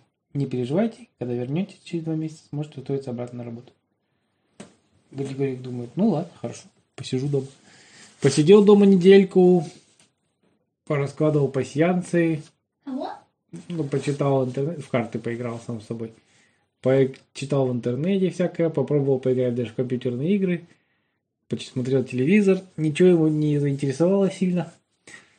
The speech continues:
Speaker 1: Решил: «Ну что, надо на работу обратно устроиться, хотя бы на временную какую-то». Решил искать работу.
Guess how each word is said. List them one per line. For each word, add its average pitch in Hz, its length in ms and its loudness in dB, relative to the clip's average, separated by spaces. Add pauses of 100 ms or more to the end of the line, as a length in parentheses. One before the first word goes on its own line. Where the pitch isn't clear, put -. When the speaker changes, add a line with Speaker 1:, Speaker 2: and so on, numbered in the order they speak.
(220)
Speaker 1:
Решил: 135 340 0
«Ну 151 160 -2
что, 127 260 -2
надо 147 240 -2
на 202 160 2
работу 160 360 4
обратно 135 380 -4
устроиться, 123 440 -6
хотя 139 240 -6
бы 139 60 -4
на 139 100 0
временную 113 420 -2
какую-то». 113 440 -12 (920)
Решил 185 380 6
искать 170 300 2
работу. 139 400 0